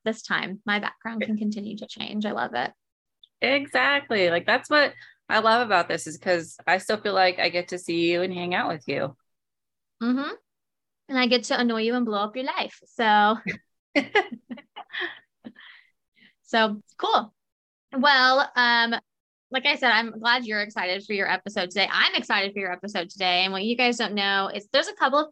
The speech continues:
Speaker 1: cool things going on. Before I turn the reins over to everyone's favorite anyway, I'm just here to promote you at this point, and I'm okay with that.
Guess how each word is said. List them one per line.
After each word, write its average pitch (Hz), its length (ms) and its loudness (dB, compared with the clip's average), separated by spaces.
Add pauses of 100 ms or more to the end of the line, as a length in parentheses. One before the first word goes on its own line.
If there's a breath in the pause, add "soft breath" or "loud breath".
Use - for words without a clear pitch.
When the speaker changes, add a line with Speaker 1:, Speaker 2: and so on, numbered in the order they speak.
(120)
Speaker 1:
cool 247 140 4
things 240 280 -2
going 202 260 -2
on. 190 440 -4 (600)
Before 226 280 0
I 214 360 2
turn 240 200 0
the 214 100 0
reins 208 300 0
over 214 280 0
to 226 140 -4
everyone's 208 480 -4 (120)
favorite 208 360 -2
anyway, 196 400 -2 (260)
I'm 262 220 2
just 269 180 -2
here 226 160 0
to 220 60 -2
promote 214 280 0
you 214 160 -2
at 214 100 -2
this 269 160 2
point, 302 260 2
and 240 80 2
I'm 226 120 0
okay 214 220 -4
with - 140 -18
that. - 80 -8